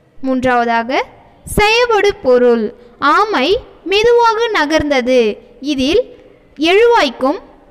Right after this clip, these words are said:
பயனிலைக்கும் இடையில் மெதுவாக என்பது செயவடு பொருளாகும். மாணவர்களே, நாம் இன்றைய வகுப்பில் எழுவாய், பயனிலை மற்றும் செயவடு பொருள்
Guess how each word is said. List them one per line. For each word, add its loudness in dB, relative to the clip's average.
பயனிலைக்கும் -2
இடையில் -2
மெதுவாக 0
என்பது -2
செயவடு 0
பொருளாகும். -2
மாணவர்களே, -6
நாம் -2
இன்றைய -4
வகுப்பில் -6
எழுவாய், -2
பயனிலை -2
மற்றும் -4
செயவடு 0
பொருள் 0